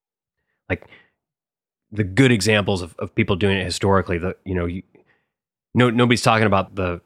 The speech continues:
current release of, let's say, like, Stony Hill. People are talking about old Stony Hill you know, they're talking about these aged examples. You know, there's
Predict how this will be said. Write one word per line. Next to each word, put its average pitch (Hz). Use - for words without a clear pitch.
current 113
release 98
of, 87
let's 95
say, 85
like, 85
Stony 92
Hill. 101
People 98
are 92
talking 101
about 95
old 113
Stony 90
Hill 90
you 95
know, 98
they're 92
talking 98
about 90
these 92
aged 104
examples. 92
You 87
know, 90
there's 90